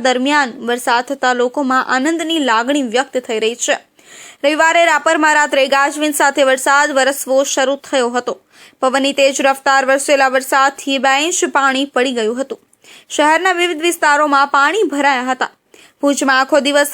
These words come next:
વાદળછાયું વાતાવરણ રહ્યું હતું અને રાત્રે નવ વાગ્યાના અરસામાં ગાજવીજ સાથે ઝાપટા શરૂ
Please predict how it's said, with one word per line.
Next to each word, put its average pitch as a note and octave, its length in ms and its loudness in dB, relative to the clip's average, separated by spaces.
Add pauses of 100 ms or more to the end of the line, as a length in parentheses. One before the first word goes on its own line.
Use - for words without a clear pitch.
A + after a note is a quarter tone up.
(100)
વાદળછાયું C#4+ 680 0
વાતાવરણ C4+ 600 0
રહ્યું C4 320 -2
હતું C4 260 -6 (180)
અને B3+ 200 -2
રાત્રે B3 360 0
નવ C4 280 0
વાગ્યાના D4+ 480 2
અરસામાં C4 500 -2
ગાજવીજ D4+ 460 0
સાથે C#4 460 -2
ઝાપટા C4+ 580 0
શરૂ C4 260 -4